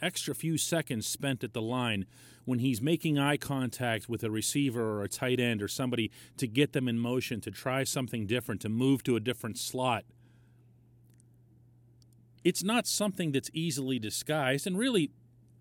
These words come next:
for the purposes of trying to keep the opponent off balance, it's not anything that clues them in. Doesn't matter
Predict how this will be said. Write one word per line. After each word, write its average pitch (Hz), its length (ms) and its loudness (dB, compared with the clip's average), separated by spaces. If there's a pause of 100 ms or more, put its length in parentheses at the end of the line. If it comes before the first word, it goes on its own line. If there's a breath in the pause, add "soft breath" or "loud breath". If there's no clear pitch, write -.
(100)
for 156 140 0
the 143 80 0
purposes 170 580 -2
of 107 260 -2 (1300)
trying 175 300 0
to 135 60 -2
keep - 240 0
the 123 100 0
opponent 180 440 0
off 107 240 0
balance, 113 360 -2
it's 160 180 -6
not 208 200 2
anything 165 400 2
that 117 120 0 (280)
clues 170 380 2
them 151 260 4
in. - 200 -6 (1500)
Doesn't 156 260 4
matter 131 440 4